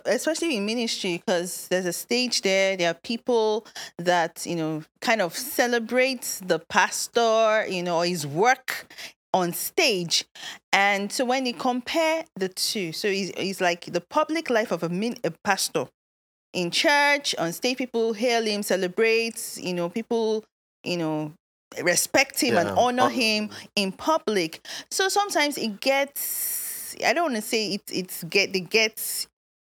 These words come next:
Speaker 1: too consumed by that.
Speaker 2: Who gets consumed?
Speaker 1: I'm not
Speaker 2: The
Speaker 1: talking about
Speaker 2: ministers,
Speaker 1: the
Speaker 2: are they?
Speaker 1: ministers
Speaker 2: <laughs> The
Speaker 1: now.
Speaker 2: ministers.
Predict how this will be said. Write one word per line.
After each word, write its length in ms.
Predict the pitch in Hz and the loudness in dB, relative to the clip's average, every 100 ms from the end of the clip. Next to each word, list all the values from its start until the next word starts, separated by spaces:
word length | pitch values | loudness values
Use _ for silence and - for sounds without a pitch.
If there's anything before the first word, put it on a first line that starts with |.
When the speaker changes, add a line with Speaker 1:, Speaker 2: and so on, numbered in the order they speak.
| - | -8
Speaker 1:
too 520 | - 247 233 220 220 - | -4 -2 0 0 -2 -2
consumed 800 | 208 185 - - 320 277 208 185 | -2 0 -2 -2 0 0 -2 0
by 200 | 160 160 | 0 2
that. 280 | 170 180 - | 2 2 0
Speaker 2:
Who 240 | - 165 | -4 -4
gets 280 | 135 131 127 | 2 2 2
consumed? 280 | - 107 98 | -2 -4 0
Speaker 1:
I'm 120 | 196 | 0
not 120 | 233 | 0
Speaker 2:
The 80 | 254 | 0
Speaker 1:
talking 160 | 185 170 | 0 2
about 80 | - | 2
Speaker 2:
ministers, 340 | - - 208 | 0 0 0
Speaker 1:
the 80 | 208 | 2
Speaker 2:
are 60 | 247 | 0
they? 80 | |
Speaker 1:
ministers 640 | 294 277 269 - 220 185 - | -2 -4 -6 -4 -2 -2 -4
Speaker 2:
<laughs> 0 | |
The 60 | |
Speaker 1:
now. 220 | 165 156 147 | -2 -2 0
Speaker 2:
ministers. 520 | 151 151 156 95 90 | 0 0 0 -2 -2